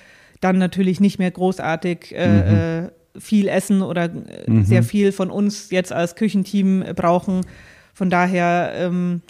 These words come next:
Speaker 1: ist in den letzten Tagen der Kontakt, äh, mit den Leuten von unserer Seite aus eh meistens ein bisschen weniger.
Speaker 2: Bisschen weniger. Das
Speaker 1: Genau.
Speaker 2: ist es.
Speaker 1: Wobei eben manche Situationen, wenn man grad noch mittags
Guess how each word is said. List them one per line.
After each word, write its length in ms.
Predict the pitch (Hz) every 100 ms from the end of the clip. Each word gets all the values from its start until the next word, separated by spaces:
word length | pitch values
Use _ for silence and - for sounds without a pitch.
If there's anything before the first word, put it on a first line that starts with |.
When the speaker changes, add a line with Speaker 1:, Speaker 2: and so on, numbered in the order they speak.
| _
Speaker 1:
ist 140 | - 196
in 80 |
den 100 | 185
letzten 380 | 180 185 - 185
Tagen 340 | 180 175 180 180
der 120 | 180
Kontakt, 520 | 180 175 175 - -
äh, 180 | - 175
mit 140 | 180 180
den 100 | 175
Leuten 680 | 175 175 180 180 175 107 -
von 180 | 185
unserer 340 | 175 202 175 170
Seite 340 | 170 165 170
aus 240 | 160 170 -
eh 200 | 180 185
meistens 560 | 170 170 175 - 180
ein 60 | 180
bisschen 260 | 175 185 165
weniger. 360 | 170 175 170
Speaker 2:
Bisschen 140 | 151 82
weniger. 460 | 80 80 87 69 80 - - - - - -
Das 100 | 170
Speaker 1:
Genau. 180 | 156 156
Speaker 2:
ist 80 | 160
es. 280 | 156 - - - -
Speaker 1:
Wobei 320 | 175 185 185
eben 520 | 180 180 170 170 - - - - - - - - -
manche 540 | - 190 190 185 175 175
Situationen, 680 | 180 175 180 - 180 185 180
wenn 100 | 175
man 240 | 175 175
grad 280 | 180 170 180
noch 260 | 185 175 -
mittags 600 | 202 196 180 - -